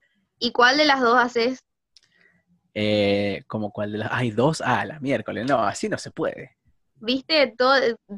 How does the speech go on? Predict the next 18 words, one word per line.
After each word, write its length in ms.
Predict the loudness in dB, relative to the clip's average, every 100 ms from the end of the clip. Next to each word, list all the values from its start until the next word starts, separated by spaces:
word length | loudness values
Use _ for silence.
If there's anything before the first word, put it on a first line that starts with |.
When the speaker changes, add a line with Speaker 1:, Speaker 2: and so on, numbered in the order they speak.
| -4
Speaker 1:
todos 160 | 2 2
los 100 | 4
días 200 | 2 0
se 60 |
aprende 300 | -2 -2 0
algo 200 | 0 0
nuevo. 300 | -2 -2 -4 -8 _ _ -4
Eh, 280 | 0 2 0
está 200 | -2 0
el 100 | 2
eco 200 | 4 4
ladrillo 560 | 4 2 2 0 0 0
y 60 |
está 160 | 0 2
la 160 | 4 4
botella 380 | 2 0 2
de 60 | 2
amor. 380 | 0 -2 -6